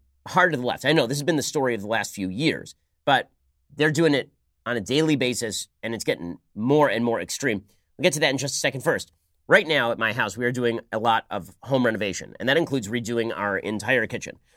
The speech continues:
Well, that means that we can't cook in that kitchen, and that means that we have to bring a lot of food in from the outside. This has made for us DoorDash absolutely indispensable,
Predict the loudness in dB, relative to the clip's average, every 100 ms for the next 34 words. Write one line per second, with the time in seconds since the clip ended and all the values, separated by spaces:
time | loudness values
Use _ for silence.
0 | -6 4 4 4 -2 -4 -6 -8 -6 -6
1 | -4 -2 -2 -2 -8 -6 -8 -10 -10 -4
2 | -2 0 -2 -4 -6 -8 -8 -8 -2 -2
3 | 0 -4 -6 -6 -6 -4 -4 -6 -4 -4
4 | -6 -10 -8 -6 -4 -2 0 -2 -4 -4
5 | -2 -4 -8 _ _ 0 4 6 4 -2
6 | -4 -8 _ _ 2 2 2 -2 -2 -2
7 | -4 -6 -8 -10 -12